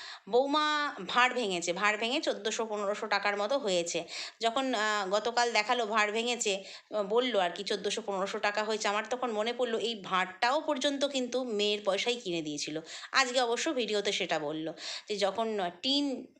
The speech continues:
দিদি দিদি করতো তোর বৌদি, তো যখন টিন নাকি এই ভাঁড় কিনেছিল পয়সা জমাবে বলে, তখন ও বলেছিল, "আমিও দিদির মতো পয়সা জমাবো",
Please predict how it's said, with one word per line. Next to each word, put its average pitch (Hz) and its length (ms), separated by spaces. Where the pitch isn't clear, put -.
দিদি 233 240
দিদি 240 240
করতো 247 360
তোর 453 200
বৌদি, 262 520
তো 208 80
যখন 214 360
টিন 262 280
নাকি 254 400
এই 233 100
ভাঁড় 214 340
কিনেছিল 240 400
পয়সা 233 300
জমাবে 233 380
বলে, 302 220
তখন 254 240
ও 226 100
বলেছিল, 233 320
"আমিও 339 320
দিদির 208 280
মতো 175 220
পয়সা 165 300
জমাবো", 151 440